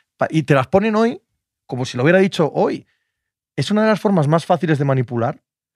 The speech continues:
Puedes decir que no has manipulado, "Eh, este hizo esta declaración, este, este dijo aquello". Y es, y es un timo gigantesco. Entonces, por eso me gusta que, que se sepa claramente en qué día estamos y que, que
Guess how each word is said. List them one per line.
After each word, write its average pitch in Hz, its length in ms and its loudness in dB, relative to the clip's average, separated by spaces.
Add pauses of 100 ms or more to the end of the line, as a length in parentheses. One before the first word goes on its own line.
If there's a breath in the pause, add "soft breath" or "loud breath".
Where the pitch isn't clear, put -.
(180)
Puedes 175 320 4
decir 160 220 0
que 143 80 -4
no 127 120 0
has 143 100 -2
manipulado, 127 640 0
"Eh, 165 180 4
este 151 220 -4
hizo 185 180 -2
esta 139 180 -2
declaración, 120 540 -4
este, 160 400 -4 (220 soft breath)
este 156 280 -4
dijo 160 220 -2
aquello". 139 400 -4 (400)
Y 120 140 -6
es, 131 220 -4
y 123 120 -8
es 131 200 -6
un 165 220 0
timo 185 800 0
gigantesco. 139 640 -6 (240 soft breath)
Entonces, - 260 -2 (260)
por 127 180 -2
eso 185 420 0 (120)
me 117 220 0
gusta 175 340 0
que, 175 160 -2
que 135 140 -6
se - 100 -6
sepa - 240 -2
claramente 180 460 0
en 190 80 -4
qué 190 100 -4
día 160 80 -4
estamos 190 380 -2
y 214 80 -14
que, - 100 -20
que - 260 -8